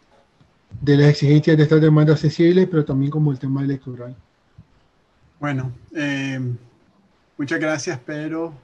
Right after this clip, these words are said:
Speaker 2: Muchas gracias, Mario. Eh, pues, una discusión enriquecedora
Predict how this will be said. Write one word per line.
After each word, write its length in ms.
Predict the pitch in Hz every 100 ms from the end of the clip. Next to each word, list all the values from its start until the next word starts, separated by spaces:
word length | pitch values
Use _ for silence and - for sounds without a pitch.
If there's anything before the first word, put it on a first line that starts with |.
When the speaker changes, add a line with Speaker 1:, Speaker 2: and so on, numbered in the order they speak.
| -
Speaker 2:
Muchas 220 | 143 151
gracias, 300 | 151 147 131
Mario. 500 | 156 302 320 233 - _ _ _ _ _
Eh, 260 | 123 117 110 110 107 107 110 _ _ _ _ _ _ - _ - -
pues, 460 | 302 123 - - _ 277
una 200 | 285 339
discusión 540 | 160 - 175 170 170 170
enriquecedora 960 | 151 151 151 131 135 139 165 175 180